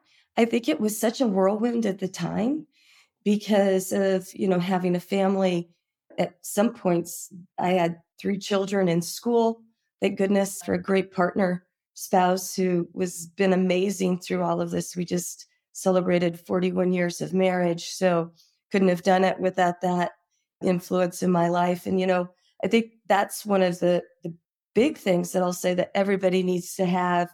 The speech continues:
to deal with that sort of career growth, 'cause it happened really quickly. And how I tell people to cope with all of this is you really need someone to be your cheerleader.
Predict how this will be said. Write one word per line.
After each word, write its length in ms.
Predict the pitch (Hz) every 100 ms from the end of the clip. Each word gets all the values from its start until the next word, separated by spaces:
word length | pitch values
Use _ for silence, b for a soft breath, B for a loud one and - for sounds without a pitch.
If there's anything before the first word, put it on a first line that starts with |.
| b b b -
to 100 | 208
deal 340 | 175 190 233
with 200 | 247 190
that 240 | 190 180 185
sort 360 | - - 190
of 280 | 190 180 175 - _ _ -
career 380 | 208 185 185
growth, 260 | 175 180 175
'cause 180 | 196 185
it 200 | 269 -
happened 480 | 190 190 185 180 180 -
really 460 | 175 185 190 185
quickly. 560 | - 170 170 190 185 185
And 180 | 170 170 _ _ _ _ _ -
how 220 | 190 190
I 100 | 180
tell 240 | 175 180 160
people 580 | 175 - 170 160 - _ -
to 100 | 180
cope 280 | - 202 208
with 160 | 185
all 140 | 180 170
of 60 |
this 200 | 175 175
is 100 | 170 - B B
you 120 | 208
really 260 | 208 262 240
need 280 | 196 220 220
someone 360 | 202 190 185
to 80 | 170
be 100 | 175
your 140 | 170
cheerleader. 540 | 170 180 175 160 147